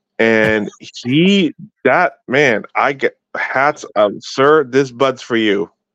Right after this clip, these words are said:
Speaker 2: Now, I, okay, what's cooler? A monk in Vietnam who sits in the lotus position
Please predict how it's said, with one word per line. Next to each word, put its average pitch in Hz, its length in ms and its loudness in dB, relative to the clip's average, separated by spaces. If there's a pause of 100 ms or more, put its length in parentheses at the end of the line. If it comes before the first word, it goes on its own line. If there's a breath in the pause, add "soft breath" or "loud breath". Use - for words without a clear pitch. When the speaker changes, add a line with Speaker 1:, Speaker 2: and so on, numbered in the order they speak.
(300)
Speaker 2:
Now, 165 360 -2 (220)
I, 147 100 -8 (380)
okay, 139 200 -2
what's 156 220 -4
cooler? 107 440 -4 (160)
A 120 60 -4
monk 120 680 -2 (460)
in 107 120 -4
Vietnam 104 600 -4 (140)
who 98 300 -12 (520)
sits - 280 -10
in 120 80 -4
the 110 100 -4
lotus 107 320 -4
position 87 640 -12